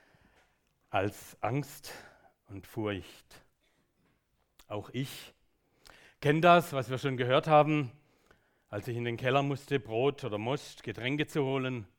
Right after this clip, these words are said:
Singen war das eine. Wisst ihr, was ich auch alles gemacht hab? Laut gerufen: „Hau ab! Hast eh keine Chance! Ich mach dich fertig!“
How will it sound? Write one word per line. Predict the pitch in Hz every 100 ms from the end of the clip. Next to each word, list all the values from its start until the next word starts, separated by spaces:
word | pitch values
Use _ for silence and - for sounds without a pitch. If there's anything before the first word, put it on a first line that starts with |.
| _ _ _ _ _ _
Singen | - 143 156 151 143 101 - _ _ _ _ _
war | 110
das | 113 113
eine. | 113 117 143 107 85 - _ _ _ _ _ _ _ _ _ _ _ _ -
Wisst | 123 151
ihr, | 135
was | 131
ich | 123
auch | 135 180
alles | 190 -
gemacht | 185 175 - 180
hab? | - - _ _ _ _ _ _ _ -
Laut | 120 135 131
gerufen: | 131 113 127 135 123
„Hau | 151
ab! | 180 247 254 - - _ _ _ _ _ _ -
Hast | 135 -
eh | 190 233
keine | 240 233 226
Chance! | 214 233 226 196 107 - - - - - _ - - _ _ _ _ _ _ _ _ _
Ich | -
mach | 135 131
dich | 151 147
fertig!“ | 165 190 247 240 -